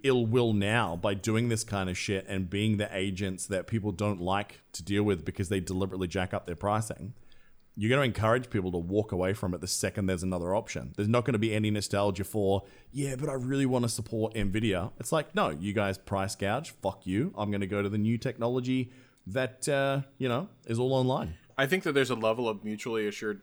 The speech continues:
Speaker 2: destruction, at least with consoles, because basically there's two consoles that are always neck and neck with each other: PlayStation and Xbox.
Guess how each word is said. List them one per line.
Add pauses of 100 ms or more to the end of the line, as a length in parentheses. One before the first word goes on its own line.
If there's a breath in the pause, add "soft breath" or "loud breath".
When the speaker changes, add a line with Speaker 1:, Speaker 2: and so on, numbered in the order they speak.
Speaker 2:
destruction,
at
least
with
consoles, (440 soft breath)
because
basically
there's
two
consoles
that
are
always
neck
and
neck
with
each
other: (260)
PlayStation
and
Xbox.